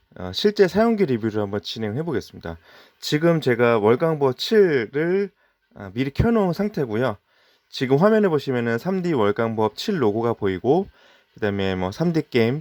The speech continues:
투 디 게임, 뭐 요즘 게임 해가지고 메뉴들이 있습니다.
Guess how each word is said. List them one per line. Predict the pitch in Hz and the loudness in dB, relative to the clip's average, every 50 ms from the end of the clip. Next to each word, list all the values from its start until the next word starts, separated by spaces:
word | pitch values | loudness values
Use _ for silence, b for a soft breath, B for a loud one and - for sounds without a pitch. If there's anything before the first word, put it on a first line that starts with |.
| - - | -8 -10
투 | - 165 | -10 -8
디 | 143 147 - | -8 -8 -8
게임, | - - 107 101 95 92 92 - - - - | -4 -2 -2 0 -2 -2 -6 -8 -12 -16 -12
뭐 | - 95 92 87 85 87 87 98 | -8 -6 -4 -4 -4 -4 0 2
요즘 | 117 131 135 156 147 131 | 2 2 2 0 -4 -2
게임 | - 139 127 117 113 | 0 0 0 2 0
해가지고 | 110 101 104 95 - 107 120 160 165 120 92 - b b b b b b | 0 0 -2 -4 -4 -6 -4 -2 -2 -2 -2 -6 b b b b b b
메뉴들이 | - 107 123 147 151 143 135 123 104 | 2 2 2 2 2 0 -2 -4 -4
있습니다. | 90 - - 87 85 - 90 87 82 | -4 -6 -10 -10 -6 -6 -6 -6 -8